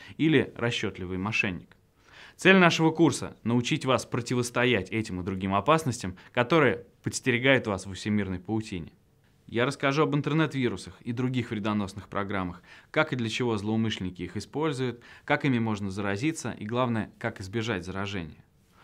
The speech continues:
Мы поговорим о том, как и зачем мошенники воруют логины и пароли от электронной почты, социальных сетей и других сервисов.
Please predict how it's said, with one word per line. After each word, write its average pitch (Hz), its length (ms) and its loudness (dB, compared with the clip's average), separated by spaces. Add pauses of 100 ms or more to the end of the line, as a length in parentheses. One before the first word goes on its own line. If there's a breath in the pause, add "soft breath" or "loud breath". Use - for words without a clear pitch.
(400 loud breath)
Мы 117 100 -2
поговорим 165 400 4
о 156 60 4
том, 156 220 0
как 143 200 2
и 139 40 -2
зачем 139 320 0
мошенники 135 500 2
воруют 123 380 4
логины 123 400 2
и 113 40 2
пароли 117 520 2
от - 160 -12
электронной 101 420 -2
почты, 156 400 -4
социальных 101 420 -4
сетей 139 340 0
и - 20 0
других 110 360 -2
сервисов. 87 460 -8